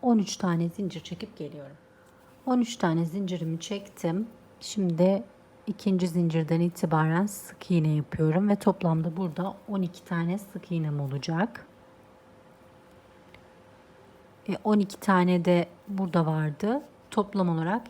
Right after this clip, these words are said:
yirmi dört tane sık iğne yapmış olacağım. Şimdi bir sıra şuraya kadar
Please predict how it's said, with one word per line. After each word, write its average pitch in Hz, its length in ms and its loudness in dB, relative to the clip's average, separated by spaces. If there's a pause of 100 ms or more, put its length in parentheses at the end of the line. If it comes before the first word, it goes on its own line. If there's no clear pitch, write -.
(100)
yirmi 180 260 0
dört 175 260 2
tane 170 420 -2 (640)
sık - 300 -10
iğne 165 180 2
yapmış 151 460 -6
olacağım. 190 480 -4 (680)
Şimdi 190 300 -4
bir 240 140 -2
sıra 180 520 -2 (1300)
şuraya 190 400 -2
kadar 180 500 -4